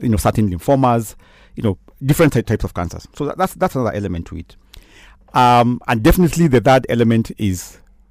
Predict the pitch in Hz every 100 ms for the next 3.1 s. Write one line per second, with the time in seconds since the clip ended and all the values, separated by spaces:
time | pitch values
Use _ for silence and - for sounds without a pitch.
0 | _ _ - 95 - 104 90 82 - -
1 | - _ _ 101 - 107 - - _ _
2 | _ 110 113 113 120 151 - 156 147 147